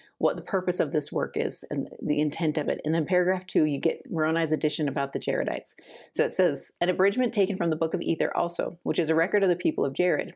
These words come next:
who were scattered at the time of the Lord, that the time of the Lord confounded the language of the people, when they were building a tower to get to heaven, which is to show unto the remnant of the house of Israel what great things the Lord hath done for their fathers, that they may know the covenants of the Lord, that they are not cast off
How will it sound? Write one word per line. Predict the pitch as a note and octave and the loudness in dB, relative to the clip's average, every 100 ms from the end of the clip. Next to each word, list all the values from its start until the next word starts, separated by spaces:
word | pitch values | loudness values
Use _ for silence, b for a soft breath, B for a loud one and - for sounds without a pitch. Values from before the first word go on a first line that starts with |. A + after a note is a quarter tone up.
| _ | _
who | D#3+ | 0
were | D#3+ | 0
scattered | - F#3+ G3+ G3 | 0 2 2 2
at | F3+ | 0
the | |
time | F3 D3+ D#3 | -2 0 0
of | |
the | D3+ | 0
Lord, | C#3+ C#3 C#3 b b - | 2 2 -2 b b -2
that | |
the | - | 0
time | - E3 E3 | 0 -2 -2
of | D#3+ - _ F#3+ | -4 -8 _ -2
the | E3+ | 2
Lord | E3 F3 | 4 2
confounded | E3+ D3+ D3 C#3+ | 0 0 -2 0
the | C#3+ | 0
language | D#3 C#3 C3+ | 0 0 -2
of | |
the | C3+ | -4
people, | - - - B B B | -4 -4 -6 B B B
when | E3 E3 | 0 2
they | |
were | E3 | 4
building | D#3+ F3+ G#3 | 4 4 2
a | G3 | 0
tower | D3+ D3 | -2 -2
to | - | -4
get | - | -6
to | C#3 | -4
heaven, | C#3 - b b b b | -6 -8 b b b b
which | F#3+ | 0
is | F#3+ F#3 | 0 0
to | F3 | -2
show | G#3 A3 | 2 2
unto | G#3+ F#3+ F3 | 2 2 2
the | |
remnant | D3+ D#3+ F#3 F3+ | 2 2 2 0
of | D3+ | 0
the | D3+ | 0
house | D3+ - | -2 0
of | |
Israel | C#3+ C3+ C#3 | -2 0 0
what | C#3 C3+ | 2 -2
great | - D3+ F3+ - | 0 2 2 0
things | D#3+ D#3 D3 | -2 0 0
the | C3+ | 0
Lord | C#3 C#3 | 0 0
hath | B2 | -2
done | - C#3 | -2 -4
for | D3 | -2
their | C#3 C#3+ | -2 -2
fathers, | - F2+ - - - _ | -4 -6 -6 -8 -12 _
that | C#3+ | -2
they | D3+ | 0
may | D#3 D3 | 2 2
know | D3 F#3 | 0 0
the | - | -2
covenants | D3 D3+ D3+ | -2 -2 -2
of | D3 | -2
the | D3 | 0
Lord, | C3+ B2+ - - - | 0 0 -2 -4 -6
that | C#3 | -2
they | C#3+ | 0
are | - B2+ | 0 -2
not | C3 - - | -4 -6 -10
cast | C3 - | -10 -8
off | - - | -8 -8